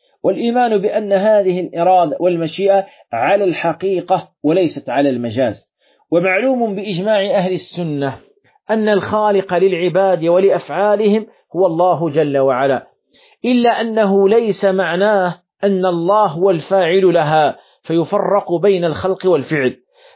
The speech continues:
فثمة فرق بين مقام الخلق لأفعال العباد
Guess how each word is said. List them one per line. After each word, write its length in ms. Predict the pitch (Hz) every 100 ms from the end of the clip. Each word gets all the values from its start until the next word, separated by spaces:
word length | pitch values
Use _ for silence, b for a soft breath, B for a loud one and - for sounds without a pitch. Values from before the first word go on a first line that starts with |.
| b
فثمة 560 | 160 262 262 240 226
فرق 320 | 180 220 -
بين 460 | 202 160 202 190 170
مقام 480 | 160 156 180 185 175
الخلق 520 | 151 - 196 170 -
لأفعال 640 | 147 139 160 147 151 190 190
العباد 520 | 175 190 190 226